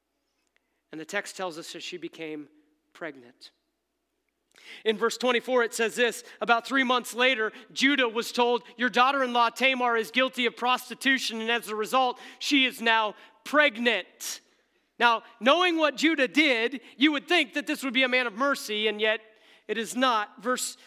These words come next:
twenty-four goes on, and it says, "Judah said, 'Bring her out and have her burned to death.'"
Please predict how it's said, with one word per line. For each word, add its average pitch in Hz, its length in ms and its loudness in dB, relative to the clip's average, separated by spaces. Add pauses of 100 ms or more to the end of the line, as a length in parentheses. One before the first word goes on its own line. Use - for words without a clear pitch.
(120)
twenty-four 262 420 -2
goes 233 240 0
on, 254 220 0
and 220 120 -2
it 220 140 -4
says, 226 360 -2
"Judah 254 360 0
said, 233 380 -2 (240)
'Bring 254 280 0
her 247 180 0
out 240 280 0
and 208 120 -6
have 220 260 0
her 214 160 -4
burned 220 640 -2 (320)
to 208 100 -4
death.'" 156 580 -6